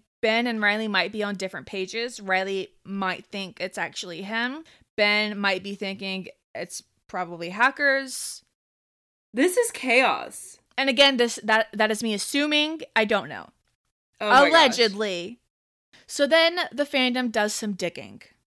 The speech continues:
Speaker 1: They do not find any death announcements in Lebanon for a Fady. And they even look up his name in Arabic, too,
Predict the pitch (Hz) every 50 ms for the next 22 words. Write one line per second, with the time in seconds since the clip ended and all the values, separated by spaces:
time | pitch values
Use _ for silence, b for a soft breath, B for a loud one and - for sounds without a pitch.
0 | _ _ _ _ _ _ _ _ _ _ _ _ - 247 240 254 262 269 285 311
1 | 330 359 381 370 - _ _ _ _ _ - 220 214 254 247 240 262 269 262 -
2 | 269 247 240 240 - 220 226 226 233 233 208 220 202 196 208 - 202 180 165 156
3 | - - - - 101 - - - - - - - _ _ _ _ _ _ _ _
4 | _ _ _ _ _ _ - 214 226 226 226 214 202 196 185 185 180 175 165 151
5 | 170 - - _ - - - 220 208 208 208 202 196 190 190 190 185 - 185 196
6 | - - 196 170 160 160 - 78 85 - - _ _ _ _ _ _ _ _ -
7 | 233 233 247 247 240 - 240 240 240 269 269 269 269 262 285 269 269 269 240 -
8 | 240 226 220 202 - - 180 185 190 196 208 208 - - - - - - 185 180
9 | 196 220 269